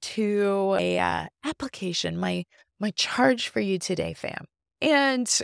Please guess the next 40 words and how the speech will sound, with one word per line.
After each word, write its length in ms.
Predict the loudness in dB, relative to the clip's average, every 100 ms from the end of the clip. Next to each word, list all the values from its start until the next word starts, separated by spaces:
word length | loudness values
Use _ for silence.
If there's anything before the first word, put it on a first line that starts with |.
| 4
last 420 | 8 8 8 4
week, 440 | 4 4 0 -8 -20 _
again, 380 | 2 6 6 4
if 140 | 0
you 80 | 4
were 160 | 4 4
with 200 | 2 -2
us 160 | -2
last 280 | 0 0 0
week, 300 | 0 0 2
I, 220 | 0 2 0
I 120 | 0
challenged 480 | 0 -2 -2 -2 0
everybody 500 | 2 2 2 2 0
to 80 | 0
kind 180 | -2
of 80 | -4
think 240 | -4 -2 0
about 580 | 2 4 6 6 2 -2 -14
a 60 |
thing 500 | -8 -2 -2 -2 -10 -14 _ _ _
that 380 | 6 6 6 2 0
was 200 | -2 2
functional 520 | 0 2 0 0 -2 -6 _ _
enough, 420 | -2 0 -4 -10 -6
maybe 300 | 2 4 4
not 240 | 4 2 2
optimal. 640 | 0 0 -2 0 0 0
And 220 | 2 0 4
for 160 | 2 2
me, 580 | -2 -2 0 0 0 0
I 180 | 0 0
shared 600 | 0 2 2 2 0 -4 -12 _ 0
that 280 | 2 2 0
my 280 | 0 0
thing 460 | 0 -4 -6 -10 -14 _ _ _ 2
was 220 | 4 4
a 100 | 2
ten-speed 680 | 2 0 0 -4 -6 -6
bicycle. 600 | -6 -8 -8 -10 -10 -12